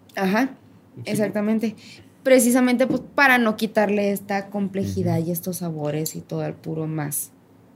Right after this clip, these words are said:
Speaker 1: yummy.
Speaker 2: Ujú.
Speaker 1: Ajá. Entonces, la cerveza en específico todavía bueno, antes que la Fact Tire sería la Newcastle,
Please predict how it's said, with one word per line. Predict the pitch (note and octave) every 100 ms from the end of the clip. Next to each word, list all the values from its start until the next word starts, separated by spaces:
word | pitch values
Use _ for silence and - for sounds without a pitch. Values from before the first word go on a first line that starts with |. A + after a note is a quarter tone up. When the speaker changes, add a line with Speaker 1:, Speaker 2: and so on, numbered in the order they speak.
| _
Speaker 1:
yummy. | F3 F3 D#3+ D3+ - - - -
Speaker 2:
Ujú. | G2+ G2 G#2+ B2+
Speaker 1:
Ajá. | D#3 D3 - C3+ - _ - - - - -
Entonces, | F#3+ G3+ F#3 E3+ D3+ - - - - - - - - - - - -
la | A#3+ C#4 C#4+
cerveza | D#4+ D4+ D#4+ E4+ E4+ - -
en | C4+
específico | B3+ B3 A#3+ B3+ B3 D4+ D#4+ E4 E4 -
todavía | C#4 C#4 D4 D4+ D4+ F3+ E3+ - - - - - _ - -
bueno, | G#3 F#3+ F3 -
antes | F#3+ G3+ A#3
que | B3+
la | A#3
Fact | A#3 A3
Tire | B3+ B3+ C#4+
sería | C#4+ A3+ G#3
la | A3 A3+
Newcastle, | G#3+ G#3+ A#3 B3